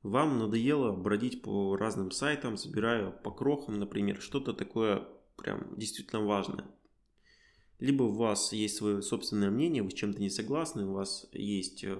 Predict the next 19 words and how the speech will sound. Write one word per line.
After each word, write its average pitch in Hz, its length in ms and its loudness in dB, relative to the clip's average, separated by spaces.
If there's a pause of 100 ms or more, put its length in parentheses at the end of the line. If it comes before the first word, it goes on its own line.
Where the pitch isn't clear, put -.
(160)
проз-, 110 280 -4 (200)
какая-то - 400 -8 (640)
программа, 120 520 4
стратегия 107 560 -2
действий, 123 420 0
которая 110 340 -2
улучшит 110 340 -2
ситуацию, 131 480 -2
вы 104 60 0
готовы 110 320 0
об 95 120 -2
этом 101 240 0
рассказывать. 98 680 -2 (920)
Вот, - 240 -10 (2500)
вот 117 240 0
что-то 160 320 0
из 113 100 0
этого 113 320 2
рода 101 280 0